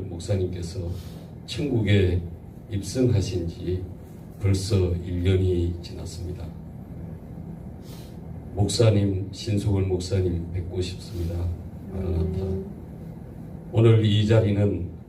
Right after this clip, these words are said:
Speaker 1: 대한민국을 파괴하며 헌법을 파괴하는 대한민국 파괴범, 대한민국을 망치고 있는 반자유 대한민국 세력의 우두머리 문재인,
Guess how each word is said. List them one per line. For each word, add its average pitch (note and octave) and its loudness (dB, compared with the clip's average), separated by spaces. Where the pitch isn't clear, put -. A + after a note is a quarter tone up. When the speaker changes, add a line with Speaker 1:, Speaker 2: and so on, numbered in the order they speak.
Speaker 1:
대한민국을 G2 4
파괴하며 G#2 2
헌법을 A2+ 6
파괴하는 G2+ 2
대한민국 F#2 -2
파괴범, F2+ 2
대한민국을 A2 8
망치고 G#2+ 2
있는 F2+ 2
반자유 A2+ 6
대한민국 G2+ 2
세력의 F#2 0
우두머리 A#2 8
문재인, F2 0